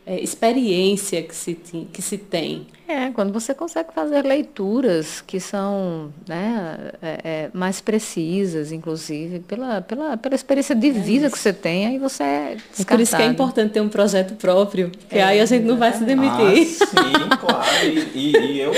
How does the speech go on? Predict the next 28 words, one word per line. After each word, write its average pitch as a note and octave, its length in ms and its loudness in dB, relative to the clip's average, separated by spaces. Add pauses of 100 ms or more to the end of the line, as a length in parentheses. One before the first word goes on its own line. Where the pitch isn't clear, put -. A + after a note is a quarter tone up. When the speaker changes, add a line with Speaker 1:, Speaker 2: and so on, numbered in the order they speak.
(180)
Speaker 3:
sou, G3 260 2
Speaker 1:
Não C#4 160 6
pela C4+ 220 6
Speaker 3:
sou C#4+ 100 6
Speaker 1:
idade, B3 220 6
porque B3+ 120 4
os B3+ 140 4
cabelos C#4 400 6
Speaker 3:
fã. A#3+ 60 4
Speaker 1:
brancos C#4 340 6
já C4+ 200 6
existem. D4+ 720 6
Speaker 3:
Eu E4 440 4
sou G4 100 2
Speaker 2:
<laughs> D4 720 6
Speaker 3:
fã, A4 100 6
e - 100 0
tem G#3+ 200 4
uma A#3 140 4
coisa F#3+ 340 -2
que G3 120 -10
você, F#3 380 -4
além D#3 400 2
do G#3+ 120 0
texto D3+ 320 -4
muito, D3+ 280 -4
muito D3 280 -2
bom, C3 640 4